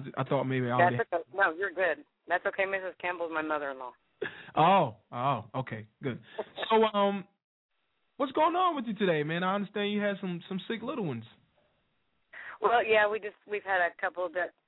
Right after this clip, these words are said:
Speaker 2: the weather here in the, the, we're in the Midwest,
Speaker 1: Mm-hmm.
Speaker 2: has been rainy and hot and rainy and hot and cold, and so, you know, gets to the little ones after a while, but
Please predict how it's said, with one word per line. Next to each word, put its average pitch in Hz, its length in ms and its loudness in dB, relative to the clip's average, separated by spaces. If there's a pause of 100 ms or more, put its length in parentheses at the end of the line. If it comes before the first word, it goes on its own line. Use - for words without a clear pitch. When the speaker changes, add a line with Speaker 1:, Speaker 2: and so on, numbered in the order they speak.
(220)
Speaker 2:
the 180 80 -6
weather 185 320 2
here 175 220 2
in 165 80 -4
the, 156 140 2 (140)
the, 151 200 4 (180)
we're 170 120 0
in 165 60 -2
the 151 80 -4
Midwest, 147 500 2 (580)
Speaker 1:
Mm-hmm. 160 220 2
Speaker 2:
has 170 240 6
been 160 240 0
rainy 170 380 2
and 147 80 -2
hot 151 420 4
and 156 240 -10
rainy 156 360 -2
and 147 100 -6
hot 143 340 4
and 156 100 -12
cold, 151 380 -4 (100)
and 147 160 -16
so, 151 280 4 (100)
you - 80 -8
know, 156 220 4 (720)
gets 240 200 2
to 247 80 2
the 220 60 4
little 196 240 2
ones 175 180 -6
after 160 280 -6
a 156 40 -8
while, 143 300 -6
but 143 200 -12